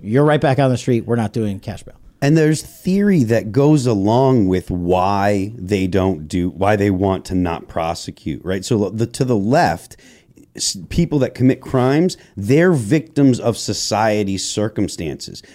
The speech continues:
Speaker 2: So if they're a victim of society's circumstance and they carry out a crime and they victimize someone else,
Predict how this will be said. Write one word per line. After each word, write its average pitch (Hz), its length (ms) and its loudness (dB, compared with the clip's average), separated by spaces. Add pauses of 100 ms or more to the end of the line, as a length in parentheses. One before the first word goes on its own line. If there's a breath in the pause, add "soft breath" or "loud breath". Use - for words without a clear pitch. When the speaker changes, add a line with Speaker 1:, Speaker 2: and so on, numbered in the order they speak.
Speaker 2:
So 156 140 2
if 120 80 0
they're 170 200 4
a 190 60 4
victim 156 400 2
of 131 100 0
society's 131 640 -4
circumstance 113 640 -2
and 95 100 -2
they 113 100 0
carry 147 300 2
out 123 120 4
a 104 40 -2
crime 123 440 -2
and 92 100 0
they 113 120 2
victimize 123 520 0
someone 104 300 -2
else, 143 280 -2